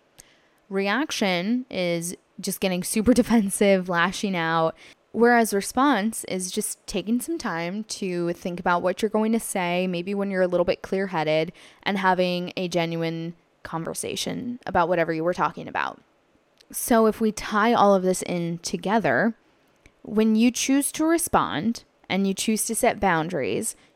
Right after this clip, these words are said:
you are being the bigger person. Whereas when you are lashing out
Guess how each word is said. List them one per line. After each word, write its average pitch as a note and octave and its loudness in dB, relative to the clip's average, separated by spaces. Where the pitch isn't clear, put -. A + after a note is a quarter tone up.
you G#3+ 2
are A#3+ 4
being A#3 0
the G#3 -2
bigger F3+ 2
person. F#3+ -4
Whereas G#3+ 4
when G#3+ 0
you G#3+ 2
are F3+ 6
lashing F#3+ 4
out F3 2